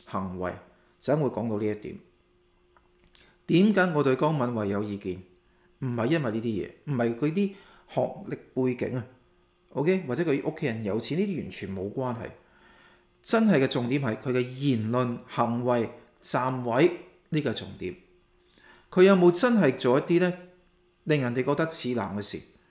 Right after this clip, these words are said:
起碼喺我心目中呢，真正嘅香港隊就係九六年或者之前香港港英時代嘅香港隊，自由奔放，真係憑自己嘅實力取勝。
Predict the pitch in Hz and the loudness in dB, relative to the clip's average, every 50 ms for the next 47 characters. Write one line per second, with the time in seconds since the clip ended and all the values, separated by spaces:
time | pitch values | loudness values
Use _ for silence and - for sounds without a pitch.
0 | _ _ _ _ _ _ _ _ _ _ - _ _ _ - 151 190 254 285 240 | _ _ _ _ _ _ _ _ _ _ -20 _ _ _ 2 4 4 4 4 4
1 | 165 143 127 151 185 180 151 - - 180 160 123 - - 143 147 156 156 156 - | 2 2 4 2 4 4 2 2 2 0 0 0 -2 -2 -2 -2 -2 -4 -6 -8
2 | - - _ _ _ _ _ _ _ _ _ _ _ _ _ _ _ - - 247 | -14 -20 _ _ _ _ _ _ _ _ _ _ _ _ _ _ _ 0 2 2
3 | 262 262 247 196 185 160 151 147 160 175 180 156 147 131 139 131 127 107 117 - | 4 4 4 4 4 4 4 4 4 2 4 4 2 2 2 2 0 0 0 -2
4 | - - - - 127 120 120 - - 113 156 190 185 147 - 113 110 90 82 - | -4 -6 -4 0 0 0 0 0 0 4 4 4 4 2 0 -2 -4 -4 -6 -8
5 | - _ - 117 151 156 185 196 175 - - - 85 85 - - _ _ _ _ | -12 _ -2 0 0 2 2 2 0 0 -2 -6 -6 -8 -12 -20 _ _ _ _
6 | _ _ _ _ _ - 202 214 214 202 190 - 101 113 139 - - - - - | _ _ _ _ _ 0 2 4 4 4 4 2 0 -2 -4 -6 -8 -4 -2 0
7 | 113 135 170 185 202 202 202 196 - 101 87 110 110 113 123 156 147 143 117 110 | 0 2 2 4 4 4 4 4 2 -2 -4 -4 -4 -4 -2 -2 -2 -2 -2 -4
8 | 120 104 98 73 - - - _ _ _ _ _ - - _ _ - - - 165 | -6 -6 -8 -8 -10 -12 -16 _ _ _ _ _ -20 -20 _ _ -4 -2 2 2
9 | 156 151 135 120 117 120 - - 220 220 220 202 - 170 147 123 113 - - - | 4 6 6 4 4 2 2 2 2 2 4 6 6 6 6 4 2 -4 -12 -16
10 | - _ _ _ _ _ _ - - 285 254 226 151 151 131 123 110 - - 160 | -20 _ _ _ _ _ _ -2 2 4 4 4 4 2 0 -2 -2 0 2 4
11 | 190 190 185 - 131 113 123 117 120 - 117 123 127 - 123 | 6 6 6 4 2 2 2 0 -2 -2 -4 -4 -2 -2 -4